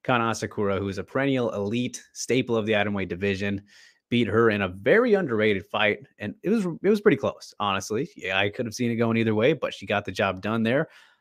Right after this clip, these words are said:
Maybe bonus points for an awesome fight. And then the Emi Fujino rematch, which was an absolute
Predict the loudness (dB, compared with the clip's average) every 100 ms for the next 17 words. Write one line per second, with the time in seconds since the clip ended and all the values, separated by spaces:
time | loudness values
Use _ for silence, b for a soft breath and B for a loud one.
0 | b -6 -2 0 0 0 -2 -4 -6 -6
1 | -6 -6 -4 -4 0 0 0 -8 -12 -6
2 | -4 -4 -8 -10 -4 -2 0 0 -4 -6
3 | b b _ -2 -2 -2 -4 0 2 4
4 | 4 2 2 -2 -2 -4 -4 -2 -4 -4
5 | -4 -6 -8 -14